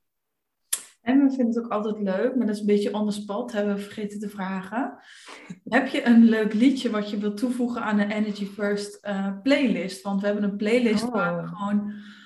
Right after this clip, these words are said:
Speaker 1: allemaal random liedjes van random gasten. Het is eigenlijk een soort verzameling, eh,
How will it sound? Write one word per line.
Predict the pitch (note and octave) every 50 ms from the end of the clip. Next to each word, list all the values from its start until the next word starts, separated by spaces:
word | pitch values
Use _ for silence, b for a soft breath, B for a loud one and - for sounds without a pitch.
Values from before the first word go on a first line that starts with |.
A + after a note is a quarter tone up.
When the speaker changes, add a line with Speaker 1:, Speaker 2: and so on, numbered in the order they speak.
| B B _ _
Speaker 1:
allemaal | F#3+ A#3 C4+ C#4 D4+ D4 C#4 B3+ B3 A#3 A3 A3 A3+ A#3+
random | B3+ B3 C#4 C#4+ D4 D4 C4+
liedjes | C#4+ C4 B3 C#4 C#4 C4+ C4+ C#4 -
van | - A#3 A#3 A3 A3+
random | A3+ A#3+ B3 B3 B3 A#3 A#3+
gasten. | - - G#3+ A3 A3+ - -
Het | G#3+ -
is | C4+ -
eigenlijk | A3+ A#3 B3+ C4 - C4 B3 B3+
een | B3
soort | - - B3 B3 A#3+
verzameling, | - - A#3 - - A#3 G#3+ A3 A#3+ B3+ B3+ A#3+ G#3+ G#3+ G#3+ G#3 - - -
eh, | - G3+ F#3+ G3 F#3+ G3 G3